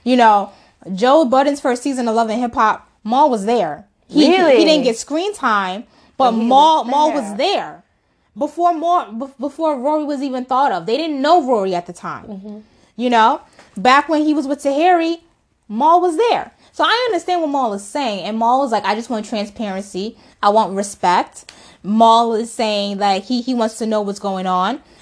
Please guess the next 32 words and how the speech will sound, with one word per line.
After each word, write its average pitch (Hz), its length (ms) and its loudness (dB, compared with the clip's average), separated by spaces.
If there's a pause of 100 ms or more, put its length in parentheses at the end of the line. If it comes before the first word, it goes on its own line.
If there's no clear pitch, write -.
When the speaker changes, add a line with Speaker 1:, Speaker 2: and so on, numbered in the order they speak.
Speaker 1:
And 220 180 -2
then 220 160 0
Joe 220 240 4
hit 220 180 -2
him 196 140 -2
with 190 140 -8
the 170 40 -8
cannon. 196 540 -6 (360)
Speaker 2:
<laughs> - 340 -20
What's 262 320 2
the 262 80 -4
cannon? 233 440 -2 (440)
Speaker 1:
He 285 160 0
was 254 200 0
like, 196 600 2 (1500)
he 247 240 0
says 247 320 2
something 233 380 -2
about, 185 760 0 (400)
"Does 208 320 -2
the 220 100 -4
contract 262 680 0
that 233 200 0
you 247 80 -2
signed 214 600 0
allow 196 320 4
you 214 160 -2
to 214 60 -2
know 202 140 -2
what's 202 160 -6
going 220 220 -2
on?" 240 260 -6